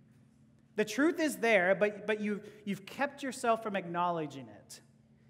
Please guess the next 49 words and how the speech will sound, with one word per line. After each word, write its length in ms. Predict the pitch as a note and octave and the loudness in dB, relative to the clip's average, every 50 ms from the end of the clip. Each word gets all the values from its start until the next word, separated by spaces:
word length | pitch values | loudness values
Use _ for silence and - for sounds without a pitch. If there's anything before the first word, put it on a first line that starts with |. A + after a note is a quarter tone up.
| _ _ - | _ _ -4
It's 160 | G3+ G3 G3+ | -4 0 2
like 180 | C4+ C4+ C4 C4 | 2 2 4 4
a 60 | A3+ | 2
beach 440 | F3+ D#3 - A3 A#3+ A#3 - - - | 0 0 0 -2 -2 -2 -4 -6 -2
ball 300 | E3+ E3 D#3+ D#3 D#3 D#3 | 0 2 2 2 0 0
that 140 | E3 F3+ F3+ | -2 -2 -4
you 100 | F#3 F#3+ | -4 -4
may 180 | F#3 F#3+ F#3+ F#3+ | -2 -2 -2 -2
try 180 | - G#3 G3 | -2 -2 0
to 80 | F3+ F3 | 0 0
hold 240 | D#3+ - G3+ F#3+ F#3+ | -2 -2 -2 0 0
underwater. 520 | F#3 F3 E3+ D#3+ E3 E3 D#3+ D3 C3 B2 | 0 0 -2 -2 0 0 0 0 -2 -6
Some 160 | C3 - F3+ | -8 -8 -4
of 60 | F3 | -2
y'all 260 | E3+ E3+ E3+ E3+ E3+ E3+ | 0 0 0 -2 -2 -6
may 80 | F3+ E3+ | -6 -6
have 100 | E3 D#3 | -4 -2
done 160 | E3+ E3+ E3 | -2 -2 -2
this 180 | E3+ E3 D#3+ D#3+ | -2 -4 -6 -6
this 160 | - E3+ D#3+ | -6 -8 -4
past 300 | - F#3 E3+ E3 - - | -2 -2 -2 -2 -4 -6
week 220 | F3+ F3+ E3 - | -6 -6 -6 -4
in 80 | E3 D#3 | -6 -6
the 80 | D#3+ D#3 | -6 -6
summer. 360 | - F#3+ E3+ D#3 C3+ B2 A#2+ - - - - - | -4 -4 -4 -4 -6 -8 -12 -16 -20 -20 -20 -18
You 60 | - D#3+ | -8 -4
try 120 | F3+ E3 | -2 -2
to 60 | D#3 | -2
hold 200 | D3 - G#3+ A3 | 0 0 2 2
a 40 | G3+ | 2
beach 340 | F3+ - A3 B3 A#3+ - - | 2 0 0 -2 -2 0 4
ball 240 | B3 A#3+ A#3+ A#3+ A#3+ G#3 | 6 6 6 6 6 4
underwater, 680 | A3 A#3+ A#3 A3+ G3+ F#3 F#3+ G3 G#3 A3 A3 A3 G#3+ G#3+ - - - | 2 2 2 2 0 2 4 4 4 4 4 2 0 -2 -8 -14 -8
and 100 | - F#3+ | -4 -2
it 60 | G3+ G#3+ | -2 -2
just 180 | A3 G#3+ - | -2 -4 -6
naturally 420 | E3+ E3+ F#3 G3+ - - - F#3+ E3+ | -2 0 0 0 0 -2 -6 -6 -4
wants 200 | D#3+ E3+ E3 - | -4 -4 -4 -6
to 80 | - F#3 | -8 -12
pop 320 | - - F3 D#3 - - | -8 -4 -4 -4 -4 -6
up, 240 | D3+ A#2 - - - - | -10 -12 -12 -14 -20 -12
right? 220 | - D#3+ E3+ G#3 G#3 - - - - - - _ - - - _ _ _ _ _ - | -6 -4 -2 -2 -4 -6 -14 -20 -20 -20 -20 _ -20 -20 -20 _ _ _ _ _ -8
And 80 | F#3 | -6
you 80 | F#3 E3+ | -6 -6
keep 180 | E3+ - A#3 - | -6 -8 -6 -2
trying 140 | A3 G#3+ | 0 0
to 100 | G#3 G3+ | 0 0
suppress 460 | - A3 G3+ - - G3+ F3 - - D3 | -2 -4 -4 -2 -2 -2 -2 -2 -4 -10
it. 220 | - - - - | -16 -16 -18 -20